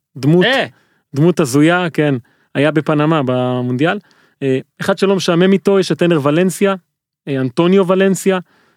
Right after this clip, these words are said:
Speaker 1: אה,
Speaker 2: היינו חברים לאיזה עשר דקות, אני ובוליז'ו.
Speaker 1: בבית הזה, שעוד מעט נדבר על שתי הנבחרות האחרות, אני חושב שאקוודור כן יכולה להפתיע את עצמה אפילו, גם לא זכתה מעולם בקופה אמריקה,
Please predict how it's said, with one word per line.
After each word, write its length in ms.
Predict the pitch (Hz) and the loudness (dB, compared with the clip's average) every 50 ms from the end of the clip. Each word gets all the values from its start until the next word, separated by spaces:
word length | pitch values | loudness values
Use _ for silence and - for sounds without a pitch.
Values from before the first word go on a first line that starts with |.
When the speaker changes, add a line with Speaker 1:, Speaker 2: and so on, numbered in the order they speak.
| _ _ _ - | _ _ _ -10
Speaker 1:
אה, 60 | 143 135 135 135 135 135 | -8 -6 -4 -2 -2 -4
Speaker 2:
היינו 160 | 135 135 175 | -4 -6 -8
חברים 380 | - - 175 147 151 160 196 220 | -8 -8 -8 -6 -6 -6 -6 -4
לאיזה 180 | 226 175 131 120 | -4 -4 -4 -4
עשר 160 | 107 - 113 | -6 -6 -8
דקות, 280 | 98 104 - 107 98 | -10 -8 -8 -8 -6
אני 140 | 107 104 107 101 | -6 -6 -6 -6
ובוליז'ו. 440 | 101 95 101 104 101 98 95 101 101 - - | -8 -10 -10 -10 -10 -12 -14 -16 -14 -8 -4
Speaker 1:
בבית 460 | 147 156 151 147 233 277 277 - - | -2 -2 0 0 0 0 0 2 2
הזה, 360 | 208 165 135 185 220 226 226 233 - _ _ _ | 0 0 2 2 2 2 0 -2 -6 _ _ _
שעוד 680 | - - - - 160 147 147 147 147 147 151 - 196 185 | -8 -4 0 2 2 4 4 4 2 0 0 0 2 2
מעט 140 | 202 190 | 2 2
נדבר 220 | 165 170 160 160 180 | 2 2 2 2 2
על 60 | 180 | 2
שתי 120 | - - | 2 2
הנבחרות 340 | 185 175 170 - 175 180 170 | 0 0 0 0 0 -2 0
האחרות, 280 | 175 - - 185 190 - | -2 0 0 0 0 0
אני 80 | 156 | -2
חושב 140 | 135 - 175 | -2 -4 -4
שאקוודור 420 | 156 - 143 - 147 135 165 151 135 | -6 -4 -2 -2 0 0 0 0 0
כן 180 | - 170 170 | 0 0 0
יכולה 260 | 160 143 - 156 156 | 0 0 0 0 0
להפתיע 320 | 151 147 135 - - 170 160 | 0 -2 -2 -2 0 0 0
את 100 | 143 - | 0 0
עצמה 320 | 135 - - 160 160 170 | -4 -4 -2 0 0 0
אפילו, 300 | 180 - - 202 196 196 | 0 0 0 2 2 2
גם 260 | 151 156 165 175 170 | 2 0 0 2 2
לא 100 | 160 160 | 2 0
זכתה 300 | 147 127 156 - - 175 | 0 -2 -6 -4 -2 0
מעולם 320 | 165 160 147 147 151 160 156 | 0 2 2 2 2 2 0
בקופה 340 | 147 139 - 156 - 147 139 | 0 0 0 -2 0 0 0
אמריקה, 440 | 147 165 175 190 175 - 202 196 | 2 2 2 0 0 0 0 -2